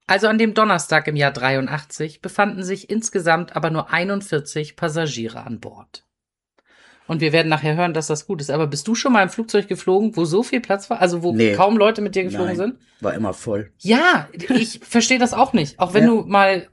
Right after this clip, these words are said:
Speaker 1: im, bei Social Media irgendwie Videos siehst,
Speaker 2: Ja.
Speaker 1: dass da Leute teilweise in einem fast leeren Flugzeug, bei mir
Speaker 2: Ja.
Speaker 1: sind die immer voll.
Speaker 2: Immer voll, bei mir auch, ja.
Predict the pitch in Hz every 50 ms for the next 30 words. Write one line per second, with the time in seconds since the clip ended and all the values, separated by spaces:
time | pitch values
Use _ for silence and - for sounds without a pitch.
0 | - _ - - - 190 185 - 190 185 175 - - 196 196 202 196 214 262 269
1 | 247 165 165 165 160 165 151 165 208 220 220 185 147 - 156 170 196 196 - -
2 | 156 151 147 - - - - - _ _ - 185 180 - 202 196 190 185 190 190
3 | 185 175 - 190 202 196 190 185 185 175 170 165 175 170 151 - 202 208 - -
4 | 185 175 165 156 - - 226 - - 214 175 147 - - - _ _ _ _ _
5 | _ _ _ _ - - _ _ _ _ _ _ - - 147 147 147 147 143 156
6 | 147 131 120 139 - - - 151 135 117 107 - - 156 143 143 135 117 - -
7 | 120 107 110 107 113 113 117 113 107 110 107 107 - _ _ _ - 135 127 131
8 | 127